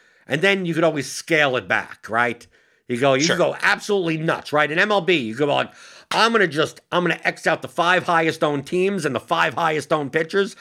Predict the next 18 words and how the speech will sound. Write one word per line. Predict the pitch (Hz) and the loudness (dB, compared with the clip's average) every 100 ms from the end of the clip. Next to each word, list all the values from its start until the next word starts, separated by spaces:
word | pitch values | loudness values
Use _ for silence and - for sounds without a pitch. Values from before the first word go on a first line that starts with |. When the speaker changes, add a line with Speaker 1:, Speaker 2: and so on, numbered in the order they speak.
| - - | -18 -4
Speaker 1:
I'm | 175 | 0
gonna | 185 | 0
play | - 131 | 0 2
all | 175 175 135 | 4 2 2
one | 175 202 | 0 2
percent | 190 170 190 185 185 | 0 0 0 0 2
owned," | 180 180 185 156 - - - | 4 4 0 -4 -12 -20 -4
whatever. | 156 165 175 - _ | 0 4 2 0 _
Like, | 156 143 | -2 -2
you'll | 123 170 247 220 | 0 2 2 4
learn | 180 220 | 4 4
the | 220 | 2
concept | - 165 165 165 156 180 | 0 0 0 0 -2 -2
of | 160 | 0
leverage, | 202 202 127 95 - - _ _ - | 2 2 0 -10 -14 -20 _ _ -4
right? | 135 160 | -2 2
You'll | 185 160 | 2 4
learn | 185 220 202 156 139 143 | 4 4 4 2 -2 -6